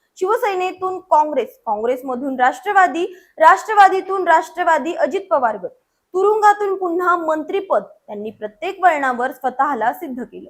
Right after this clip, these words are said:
पण भ्रष्टाचाराचे आरोप, बदलती प्रतिमा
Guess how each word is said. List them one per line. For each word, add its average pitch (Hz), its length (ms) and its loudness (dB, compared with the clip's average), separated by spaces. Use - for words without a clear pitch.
पण 381 160 2
भ्रष्टाचाराचे 381 840 4
आरोप, 320 340 6
बदलती 269 400 0
प्रतिमा 247 500 -4